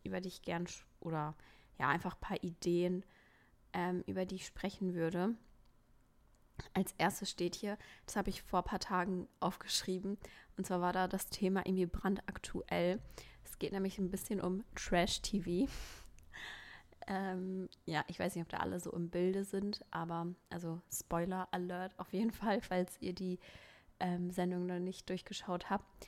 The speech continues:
Ähm, es geht jetzt nämlich ein bisschen um Make Love, Fake Love. Ähm, das war ja die Sendung, in der Jelis, ähm, nach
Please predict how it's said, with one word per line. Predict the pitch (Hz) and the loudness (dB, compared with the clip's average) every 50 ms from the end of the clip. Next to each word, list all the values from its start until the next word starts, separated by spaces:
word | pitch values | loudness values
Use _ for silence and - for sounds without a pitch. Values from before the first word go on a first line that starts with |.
| - - - - - - - _ _ - | -18 -20 -20 -20 -20 -20 -20 _ _ 0
Ähm, | 190 185 185 185 185 185 185 185 185 185 185 - | 2 4 4 4 2 2 2 0 0 -2 -2 -4
es | - - - | -6 -10 -6
geht | - 185 190 - - - | -6 -6 -6 -6 -6 -4
jetzt | 202 190 - - - - - | -4 -4 -4 -6 -10 -4 0
nämlich | - 180 202 202 208 214 202 - - - | 0 2 2 2 0 -2 -4 -4 -6 -6
ein | 190 | -6
bisschen | 190 202 - - - 214 208 | -6 -6 -6 -6 -6 -4 0
um | 196 190 185 185 | 0 2 2 4
Make | 180 180 180 190 214 - - - - | 4 4 4 4 2 0 -4 -4 0
Love, | 208 190 185 185 190 196 - - - - - - | 2 2 4 4 2 0 -2 -8 -14 -14 -10 -2
Fake | - 196 185 185 - - - | 0 2 2 2 -2 -4 -2
Love. | 185 151 156 170 190 196 - - - - - - - - - - - - - - - - - | 0 2 2 2 2 0 -2 -8 -18 -20 -20 -20 -18 -18 -16 -16 -16 -20 -20 -20 -20 -8 -2
Ähm, | - 185 185 185 180 180 185 185 185 180 180 180 - - - _ _ _ | 0 2 4 4 4 4 2 2 2 0 -2 -2 -4 -6 -12 _ _ _
das | - - - - | -10 -6 0 2
war | 185 | 4
ja | 180 180 | 4 4
die | 180 185 175 | 2 0 0
Sendung, | 180 170 175 180 180 175 175 175 | 2 2 2 2 2 2 0 0
in | - 175 | 0 0
der | 175 180 170 | 0 2 0
Jelis, | 170 170 170 180 180 190 196 190 196 196 - - - - - - _ _ _ _ _ | 0 2 2 2 4 4 4 4 4 2 -2 -8 -14 -18 -20 -20 _ _ _ _ _
ähm, | - 180 175 170 165 170 165 165 160 160 160 156 - - _ _ _ _ _ _ _ _ _ _ _ _ _ _ _ _ - _ _ - - - - | 0 2 2 4 4 2 2 2 2 0 -2 -4 -6 -12 _ _ _ _ _ _ _ _ _ _ _ _ _ _ _ _ -20 _ _ -14 -12 -4 -2
nach | 202 185 - | -2 -2 0